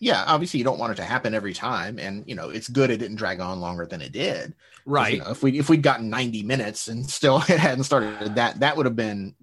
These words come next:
Speaker 1: troublesome. Um, but as it happened, as it played out,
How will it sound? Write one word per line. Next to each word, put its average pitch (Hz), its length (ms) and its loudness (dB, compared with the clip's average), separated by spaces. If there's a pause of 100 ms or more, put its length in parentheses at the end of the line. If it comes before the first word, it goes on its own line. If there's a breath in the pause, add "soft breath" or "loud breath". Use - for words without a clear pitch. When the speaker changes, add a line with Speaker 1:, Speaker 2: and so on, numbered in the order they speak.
Speaker 1:
troublesome. 98 640 -2 (200)
Um, 87 460 -8 (100)
but 87 300 -4 (340)
as 120 240 0
it 127 80 2
happened, 113 460 0
as 104 120 -2
it - 140 -12
played 123 180 0
out, 123 280 2